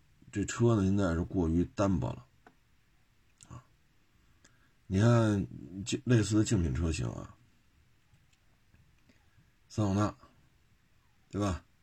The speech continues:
这是一个，人家朗逸，这是一个，零度、宝来、捷达V E三，对吧？这些车都可以跟轩逸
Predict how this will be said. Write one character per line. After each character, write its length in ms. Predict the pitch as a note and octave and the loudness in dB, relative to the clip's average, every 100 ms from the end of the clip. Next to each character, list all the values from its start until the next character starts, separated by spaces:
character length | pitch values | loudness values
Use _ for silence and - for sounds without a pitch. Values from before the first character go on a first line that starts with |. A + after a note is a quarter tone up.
| _ - | _ -6
这 160 | G2 | -2
是 160 | F2 F2 | 0 0
一 100 | E2+ | 0
个， 200 | E2+ - _ _ _ _ _ _ _ | -2 -4 _ _ _ _ _ _ _
人 200 | - F#2 | -6 0
家 240 | G#2+ G#2+ - - _ | 2 2 -2 -10 _
朗 280 | - E2+ E2 | -8 -4 0
逸， 220 | G2+ D2 - _ _ _ _ | 0 -2 -8 _ _ _ _
这 140 | G2 | -8
是 160 | E2+ D#2+ | -4 -4
一 120 | D#2 | -4
个， 180 | D2+ D2+ - _ _ _ _ _ _ | -4 -8 -14 _ _ _ _ _ _
零 320 | - F2+ G2 | -4 0 2
度、 240 | G#2 F#2 - _ _ _ _ _ - _ _ _ _ _ | 2 0 -2 _ _ _ _ _ -20 _ _ _ _ _
宝 220 | - D2+ | -8 -6
来、 280 | C#2+ D2 E2 - _ _ _ _ _ _ | -4 -4 -6 -10 _ _ _ _ _ _
捷 180 | - F#2+ | -6 -2
达 160 | F2+ | 0
V 160 | F2+ F2+ | 0 0
E 140 | E2+ | 0
三， 260 | D#2+ F2 E2+ - _ _ _ _ _ _ _ - - - _ | -2 -2 -4 -6 _ _ _ _ _ _ _ -20 -20 -20 _
对 80 | G2 | 0
吧？ 200 | A2+ E2+ - - | 0 0 -8 -4
这 120 | G#2 | 0
些 140 | G#2+ | 2
车 260 | G#2 G#2+ - - _ _ _ | 2 0 0 -8 _ _ _
都 240 | - A#2+ A2 | 0 2 2
可 220 | - G2 | 2 2
以 80 | F2+ | 2
跟 320 | F#2 F2+ E2+ - _ _ | 2 0 0 -8 _ _
轩 340 | - - F#2+ | -8 -2 0
逸 180 | F#2 D#2+ | 2 0